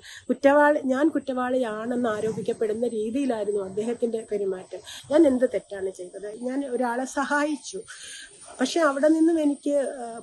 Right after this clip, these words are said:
പണം മാത്രമല്ല എൻ്റെ അഭിമാനവും, ആ, എല്ലാം നഷ്ടമാവുകയാണ് ചെയ്തത്. കാരണം പോലീസിന് മുന്നിൽ ഒരു, ഒരു ഐഡന്റിറ്റി ഉള്ള ഒരു വ്യക്തിയായി ഞാൻ ചെന്നിട്ട് എനിക്ക് നീതി കിട്ടിയില്ലെങ്കിൽ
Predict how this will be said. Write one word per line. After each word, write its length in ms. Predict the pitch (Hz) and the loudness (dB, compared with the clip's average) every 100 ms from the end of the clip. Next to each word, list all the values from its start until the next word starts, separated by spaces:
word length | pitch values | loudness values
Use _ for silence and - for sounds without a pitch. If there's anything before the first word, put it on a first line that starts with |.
| - | -4
പണം 280 | 240 277 320 | 2 4 6
മാത്രമല്ല 760 | 302 277 302 330 285 208 151 | 6 2 0 0 0 -2 -4
എൻ്റെ 180 | 202 214 | -8 -8
അഭിമാനവും, 680 | 214 - 254 285 269 220 202 - - - - - | -6 -4 -2 0 0 -2 -6 -12 -20 -20 -16 -10
ആ, 40 | |
എല്ലാം 540 | 202 196 214 226 302 330 | -10 -6 -4 0 4 4
നഷ്ടമാവുകയാണ് 720 | 294 - 240 220 214 214 190 | 4 -2 -8 -8 -8 -6 -6
ചെയ്തത്. 540 | 190 190 190 190 185 190 | -4 -6 -6 -6 -8 -6
കാരണം 380 | 202 208 202 - | -6 -4 -6 -6
പോലീസിന് 420 | 202 233 233 285 | -6 -4 0 4
മുന്നിൽ 360 | 294 277 294 262 | 6 6 4 2
ഒരു, 420 | 233 240 294 247 | 0 -2 -8 -4
ഒരു 120 | 233 | -2
ഐഡന്റിറ്റി 500 | 214 214 269 311 269 | -2 0 0 2 2
ഉള്ള 140 | 320 | 4
ഒരു 100 | 294 | 2
വ്യക്തിയായി 460 | 262 247 - 254 240 | 2 -2 0 -2 0
ഞാൻ 320 | 240 220 226 | -2 -2 -2
ചെന്നിട്ട് 380 | 254 214 220 208 | 0 0 -2 0
എനിക്ക് 300 | 208 208 277 | 0 4 6
നീതി 220 | 226 208 | 8 6
കിട്ടിയില്ലെങ്കിൽ 680 | 208 214 202 208 202 196 202 | 2 2 4 4 2 0 -2